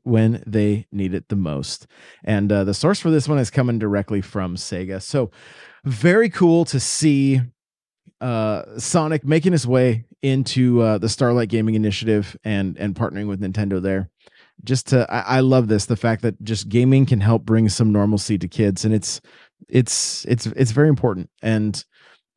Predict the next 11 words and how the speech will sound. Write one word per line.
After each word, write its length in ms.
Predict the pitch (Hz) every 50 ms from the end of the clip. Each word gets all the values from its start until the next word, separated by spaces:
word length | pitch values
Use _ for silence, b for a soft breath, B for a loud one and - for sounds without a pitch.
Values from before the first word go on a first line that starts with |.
| _ _ _
I, 460 | 113 113 107 104 101 98 98 98 95 - _ _ _ _ _ -
uh, 340 | 113 110 92 76 71 73 98 101 -
I'm 80 | - 107
here 140 | 104 101 92
for 200 | - - 90 80
it. 80 | - _ _ _ _ - -
I'm 120 | - 101
definitely 420 | 98 110 101 98 - 104 95 95 95
here 120 | 95 92
for 260 | 90 - - 98 95
it. 60 | 80